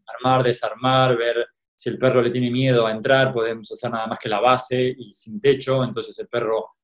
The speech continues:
no tiene dificultad de entrar, podemos armarla de a partes, una, un, un lateral y luego armamos el otro, o le hacemos ventanas y le hacemos un montón de cosas para que el perro entre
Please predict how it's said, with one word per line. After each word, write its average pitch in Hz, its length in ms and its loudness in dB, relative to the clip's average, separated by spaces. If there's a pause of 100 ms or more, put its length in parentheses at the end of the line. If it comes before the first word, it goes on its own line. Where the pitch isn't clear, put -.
(160)
no 113 120 -8
tiene 117 220 -4
dificultad 107 460 -8
de 107 60 -4
entrar, 131 460 2 (180)
podemos 120 360 -2
armarla 117 480 0
de 110 80 0
a 110 80 -4
partes, 131 680 0
una, 120 640 0 (380)
un, 147 400 -2
un 156 160 0
lateral 131 520 4
y 123 60 4
luego 120 260 4
armamos 113 380 -4
el 127 100 2
otro, 131 600 4 (120)
o 123 100 -4
le 123 80 0
hacemos 123 300 0
ventanas 113 760 0
y 104 580 -6 (600)
le - 80 -8
hacemos 110 440 -8
un 127 100 -4
montón 120 300 -2
de 131 100 0
cosas 135 260 0
para 117 200 -2
que 110 60 -4
el 104 120 -6
perro 120 480 0 (260)
entre 127 680 2